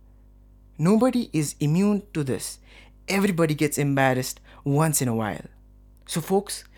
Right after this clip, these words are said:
you and I have got no permission to make use of somebody else's embarrassment, to make them feel bad about their social and personal problems.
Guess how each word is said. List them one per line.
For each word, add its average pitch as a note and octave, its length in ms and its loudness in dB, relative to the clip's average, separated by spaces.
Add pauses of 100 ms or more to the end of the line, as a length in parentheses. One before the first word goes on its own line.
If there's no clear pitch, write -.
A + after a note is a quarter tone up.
(240)
you F#3+ 220 2
and F#3+ 160 2
I C#3+ 360 0
have C#3 200 2
got - 220 0
no F3 160 2
permission C#3+ 580 -2
to D3 120 -2
make D3 260 0
use D3+ 160 0
of D3+ 100 -2
somebody D3+ 420 2
else's D3 340 0
embarrassment, D3 680 0 (920)
to E3+ 80 2
make F3 220 2
them E3+ 140 2
feel D#3+ 220 0
bad D#3+ 300 4
about C#3+ 360 0
their C#3+ 120 -4
social E3 560 -2 (260)
and - 180 -4
personal D#3 540 0
problems. C#3+ 680 -2